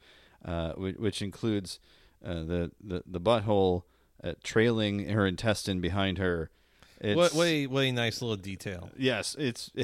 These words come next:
Speaker 1: <laughs> extremely graphic, very bizarre. Um, why the fuck this exists, I still don't understand, but, like
Speaker 2: Uh, I mean, the internet.
Speaker 1: I know, but come on.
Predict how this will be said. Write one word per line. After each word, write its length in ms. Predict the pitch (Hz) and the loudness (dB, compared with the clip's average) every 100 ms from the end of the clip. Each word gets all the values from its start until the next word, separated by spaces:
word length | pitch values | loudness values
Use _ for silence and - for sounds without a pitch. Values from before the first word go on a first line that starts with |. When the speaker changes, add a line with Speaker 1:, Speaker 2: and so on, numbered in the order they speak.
| - - | -4 -8
Speaker 1:
<laughs> 300 | - - - | -14 -20 -8
extremely 600 | 151 - - 175 175 196 | -8 -4 -6 -4 -2 -4
graphic, 560 | 131 123 113 107 110 - | 0 2 4 2 -4 -4
very 220 | 147 185 | -2 0
bizarre. 560 | 156 123 107 101 98 98 _ - - - - - | 0 0 0 2 0 -2 _ -20 -20 -20 -20 -8
Um, 540 | 117 107 101 98 90 _ _ _ _ - | -4 -2 -2 -4 -8 _ _ _ _ -4
why 220 | 123 226 | 0 0
the 120 | 226 | 0
fuck 280 | - 196 - | 0 0 0
this 200 | 160 - | -4 -2
exists, 500 | 131 110 139 147 - 131 | -4 2 2 2 -4 -2
I 100 | 120 | -2
still 340 | - 170 180 | 0 2 4
don't 200 | 143 113 | 4 2
understand, 640 | 98 92 - 85 80 82 82 | 0 -4 -6 -6 -6 -6 -4
but, 180 | 87 | -4
like 120 | 78 107 | 0 0
Speaker 2:
Uh, 260 | 104 101 | 0 0
I 40 | 98 | -2
mean, 420 | 104 98 95 92 170 | -2 -2 -4 -6 -6
the 80 | |
internet. 400 | 170 160 98 104 - _ _ _ _ _ - | -4 -4 -4 -6 -8 _ _ _ _ _ -14
Speaker 1:
I 120 | 202 196 | -10 -6
know, 580 | 117 120 123 127 131 131 | -4 0 2 2 2 0
but 140 | 143 | -4
come 240 | - 196 110 | -6 -8 -4
on. 400 | 107 113 123 | -2 0 0